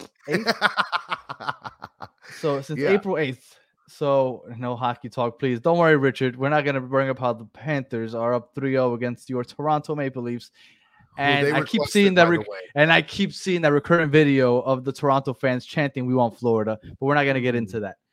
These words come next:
Speaker 1: So, uh, again, we hadn't been home for about a month.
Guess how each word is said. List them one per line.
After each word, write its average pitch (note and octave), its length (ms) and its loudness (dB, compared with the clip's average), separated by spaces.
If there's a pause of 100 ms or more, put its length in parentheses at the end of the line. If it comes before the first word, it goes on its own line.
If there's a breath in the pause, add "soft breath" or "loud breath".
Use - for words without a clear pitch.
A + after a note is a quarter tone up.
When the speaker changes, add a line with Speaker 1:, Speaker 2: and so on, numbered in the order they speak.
(160)
Speaker 1:
So, D3+ 320 -4 (280 loud breath)
uh, D3 160 -2
again, D3+ 420 -2 (100)
we E3+ 100 -2
hadn't F#3+ 240 2
been E3+ 140 -2
home D#3+ 220 -2
for D#3 140 -2
about C3+ 200 4
a C3+ 40 0
month. A2+ 300 -4